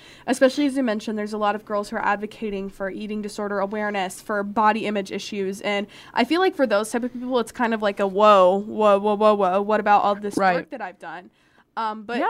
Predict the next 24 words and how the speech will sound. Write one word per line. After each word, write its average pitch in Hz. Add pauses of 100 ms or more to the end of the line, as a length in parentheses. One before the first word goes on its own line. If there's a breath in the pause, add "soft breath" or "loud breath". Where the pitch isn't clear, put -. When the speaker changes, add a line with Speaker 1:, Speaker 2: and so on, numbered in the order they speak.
Speaker 1:
I, -
Speaker 2:
exactly. 208
Speaker 1:
I 180
really 302
think 285
that 214
they're 220
working 220
to 226
let 208
it 208
not 196
discourage 196
people, 262
but 214 (120)
to 196 (140)
get -
more 220
people 220
involved 196
because, 196 (800 soft breath)
I 349
don't 427
know. 339